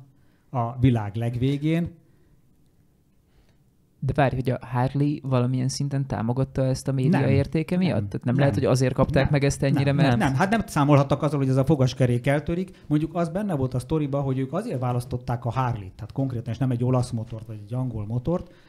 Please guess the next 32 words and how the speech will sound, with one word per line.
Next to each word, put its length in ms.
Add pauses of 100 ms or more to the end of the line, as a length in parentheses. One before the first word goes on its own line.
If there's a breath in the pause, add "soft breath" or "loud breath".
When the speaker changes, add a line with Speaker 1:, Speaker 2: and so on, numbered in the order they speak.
Speaker 1:
mert 160
olyan 120
típust 340
akartak 380
vála-, 400
ö, 320
választani, 600 (380 loud breath)
ami 180
úgy 160
az 80
egész 360
világon 640
ismert. 420
Ugye 100
Magyarországon 640
is 100
volt 220
Harley 320
képviselet, 640 (240 loud breath)
tehát 180
itt 160
is 120
hozzá 240
lehetett 300
volna 200
jutni 260
alkatrészhez, 600
kérdés, 360
hogy 80
mennyi 280
idő 180
alatt. 340